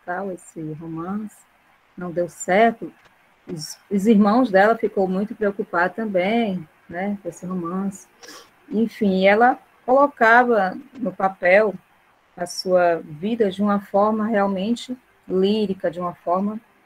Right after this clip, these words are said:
é, diferenciada. É, em mil novecentos e trinta e seis, a Academia Norte-Rio-Grandense de Letras dedicou-lhe a poltrona vinte, né, como reconhecimento de sua obra.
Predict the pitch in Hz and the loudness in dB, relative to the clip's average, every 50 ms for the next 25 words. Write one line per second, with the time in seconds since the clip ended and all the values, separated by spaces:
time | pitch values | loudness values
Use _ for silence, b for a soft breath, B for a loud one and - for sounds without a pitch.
0 | _ _ _ - 240 175 170 165 165 165 160 156 151 - - 196 190 190 196 196 | _ _ _ -10 -4 -4 -2 -2 -2 -2 -4 -6 -8 -6 -4 -2 -2 -2 -2 -4
1 | 196 - 226 202 165 160 - - - _ _ - 190 190 190 185 185 185 185 185 | -6 -4 -4 -4 -4 -6 -10 -16 -20 _ _ 2 4 6 6 8 8 6 6 6
2 | 180 180 185 202 214 226 240 269 277 269 269 262 247 269 240 226 226 240 226 220 | 6 6 4 4 4 6 6 6 6 4 2 2 2 0 0 0 0 0 0 0
3 | 202 202 196 - - - 196 214 233 247 247 214 170 185 202 - - - - - | 0 0 -2 -6 -4 -2 2 4 6 6 4 4 0 0 -2 -2 -2 -4 -10 -20
4 | - _ _ _ _ _ _ _ _ _ _ - 196 214 208 - 226 214 196 202 | -20 _ _ _ _ _ _ _ _ _ _ -4 -2 -2 0 2 2 2 2 2
5 | 202 202 208 226 214 202 196 196 202 - - 202 214 185 196 196 185 180 180 175 | 2 2 2 2 0 0 0 -2 -2 -4 -4 -4 -2 0 0 0 0 -2 -4 -6
6 | - 196 190 175 180 170 190 202 196 196 220 226 254 247 226 208 214 214 202 208 | -6 -8 -10 -8 -8 -6 -4 -2 0 0 0 0 0 0 0 0 0 -2 -2 -4
7 | - - 220 220 233 233 226 233 220 220 - 202 196 208 226 233 240 247 214 175 | -6 -4 -2 0 0 0 0 -2 -4 -4 -4 -6 -4 -4 -4 -2 -2 -4 -4 -4
8 | 175 185 202 226 233 220 - - 180 180 196 233 254 254 - 214 214 214 214 196 | -6 -6 -4 -4 -4 -4 -6 -8 -10 -8 -8 -8 -8 -8 -8 -6 -6 -4 -4 -4
9 | - 202 185 180 180 - - 180 180 185 185 - - - 214 233 240 202 165 170 | -4 -6 -6 -6 -8 -8 -8 -8 -8 -8 -10 -12 -10 -6 -4 -4 -2 -2 -4 -6
10 | 175 175 156 156 156 | -6 -8 -10 -12 -14